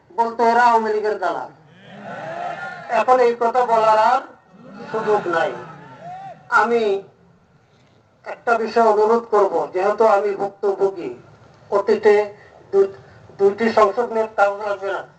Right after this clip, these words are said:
আমার খোঁজ আছে। হ্যাঁ, হয়তো আর এই বছর নাও আসতে পারি, আমি অসুস্থ।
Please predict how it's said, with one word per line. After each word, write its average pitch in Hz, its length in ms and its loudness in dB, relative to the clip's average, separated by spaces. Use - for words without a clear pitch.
আমার 196 220 -10
খোঁজ 185 220 -10
আছে। 156 140 -14
হ্যাঁ, 190 260 2
হয়তো 208 240 -2
আর 202 160 0
এই 196 120 -6
বছর - 260 -12
নাও 214 180 -2
আসতে 202 220 -14
পারি, 170 200 -10
আমি 185 180 -6
অসুস্থ। 269 300 -14